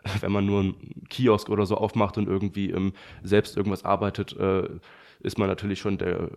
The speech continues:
der böse Kapitalist. Und, ähm, es wird immer weiter auch gesellschaftlich zugelassen, äh, dass vielleicht die Kinder dann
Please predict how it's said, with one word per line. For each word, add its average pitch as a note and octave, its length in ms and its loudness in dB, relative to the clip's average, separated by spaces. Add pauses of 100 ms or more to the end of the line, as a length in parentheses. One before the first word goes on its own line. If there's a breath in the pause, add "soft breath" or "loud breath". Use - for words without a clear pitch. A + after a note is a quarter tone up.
(140)
der F#2 160 0
böse F#2 260 -2
Kapitalist. G2+ 640 -4 (340 soft breath)
Und, G#2 280 0
ähm, G2 340 2 (100)
es - 140 -12
wird A2+ 100 -2
immer G#2+ 200 4
weiter G2+ 280 6
auch - 200 -2
gesellschaftlich G#2 680 2
zugelassen, G2+ 560 0 (300 loud breath)
äh, G2 140 2
dass G2 140 -2
vielleicht - 240 -2
die G#2 60 -6
Kinder G#2+ 320 4
dann F#2+ 260 2